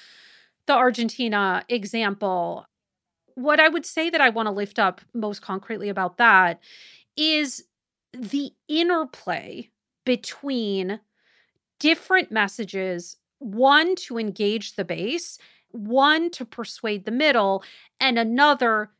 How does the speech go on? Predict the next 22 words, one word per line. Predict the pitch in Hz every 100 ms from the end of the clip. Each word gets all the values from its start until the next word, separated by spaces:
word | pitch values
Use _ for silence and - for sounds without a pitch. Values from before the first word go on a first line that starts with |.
| _
to | - - 247 220 - 220
marginalize | 208 240 233 240 226 190 175 180
the | 190
opposition. | 165 180 165 - - - - _ _
So | - 311
that | 320 311 -
engaged | 277 262 302 339 349 -
the | 226
base | 208 180 180 -
message. | 185 156 - - 202 - -
It | 285 269
was | 247 247 233 220 208 - _ -
La | 240 262
Revolución | 254 277 302 269 247 240 226
de | 220
las | 196 -
Hijas, | 226 196 170 170
the | 220
revolution | 196 233 240 226 214 226 202 -
of | 233 214
our | 220 208
daughters. | 196 190 202 185 170